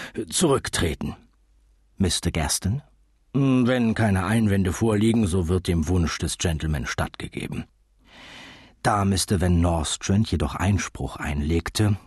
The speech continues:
wurde der Rücktritt von Mister Sloat abgelehnt. Auch die von Mister Sawyer und Mister Bowen angebotenen Rücktritte wurden aus den gleichen Gründen zurückgewiesen. Mister A L Bascom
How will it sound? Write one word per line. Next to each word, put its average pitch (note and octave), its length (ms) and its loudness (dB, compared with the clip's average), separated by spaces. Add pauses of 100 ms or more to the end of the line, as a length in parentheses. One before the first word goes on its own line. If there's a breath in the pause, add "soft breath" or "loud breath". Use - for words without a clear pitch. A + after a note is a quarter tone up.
(140)
wurde F#2+ 260 2
der E2 240 0
Rücktritt - 560 -4
von F#2 260 2
Mister E2+ 300 0
Sloat E2 540 0
abgelehnt. - 840 -8 (380)
Auch G2+ 280 -2
die G#2 200 -2
von G2 220 0
Mister F#2 240 -2
Sawyer F#2 480 -2
und E2+ 180 0
Mister F2+ 280 0
Bowen F#2+ 440 0
angebotenen E2+ 840 0
Rücktritte F2 540 -2 (560 loud breath)
wurden F2+ 220 0
aus - 180 -4
den E2+ 140 0
gleichen D2+ 460 -4
Gründen C2 400 -8
zurückgewiesen. C#2+ 720 -6 (1300 loud breath)
Mister B2 420 0 (100)
A - 20 -6
L G#2+ 360 0
Bascom B2 800 0